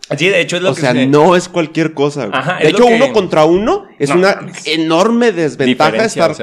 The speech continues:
Speaker 1: sea.
Speaker 2: en-, encuerado contra el güey con armadura.
Speaker 1: Sí,
Speaker 2: Ahora
Speaker 1: porque
Speaker 2: tres.
Speaker 1: a lo más que, que leí que llegaban era como una, una vestidura como de cuero o de algodón con, con, con, así como bañada con algo, pero de ahí en más, o
Speaker 2: Sí.
Speaker 1: sea,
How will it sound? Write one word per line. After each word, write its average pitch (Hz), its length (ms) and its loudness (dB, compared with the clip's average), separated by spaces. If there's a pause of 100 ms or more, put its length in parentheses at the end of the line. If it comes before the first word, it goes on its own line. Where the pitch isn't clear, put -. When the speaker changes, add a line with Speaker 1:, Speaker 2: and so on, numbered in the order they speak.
Speaker 1:
sea. 170 60 -2
Speaker 2:
en-, 170 260 -2
encuerado 139 540 -2
contra 123 240 -6
el 113 60 -6
güey 139 560 -4
con 151 160 0
armadura. 120 500 -2
Speaker 1:
Sí, - 140 -2
Speaker 2:
Ahora 151 160 2
Speaker 1:
porque 185 160 -2
Speaker 2:
tres. - 340 -2 (180)
Speaker 1:
a 156 80 -2
lo 185 120 -2
más 202 240 -4
que, 240 240 -4
que 185 100 -6
leí 170 240 -4
que 196 140 -4
llegaban 175 420 -2
era 175 260 0
como 170 380 -6
una, 147 440 0 (420)
una 151 180 -2
vestidura 139 480 -4
como 165 240 -8
de 120 160 -8
cuero 139 460 -4
o 139 160 -2
de 123 180 -4
algodón 120 600 -2
con, 143 440 -8
con, 117 160 -14
con, 123 280 -10
así 113 160 -12
como 143 360 -6
bañada 117 400 -4
con 143 200 -4
algo, 131 320 -4
pero 117 320 -4
de - 80 -4
ahí 113 160 0
en 147 80 -6
más, 165 240 -8
o 156 40 -10
Speaker 2:
Sí. 135 60 -4
Speaker 1:
sea, 104 300 -4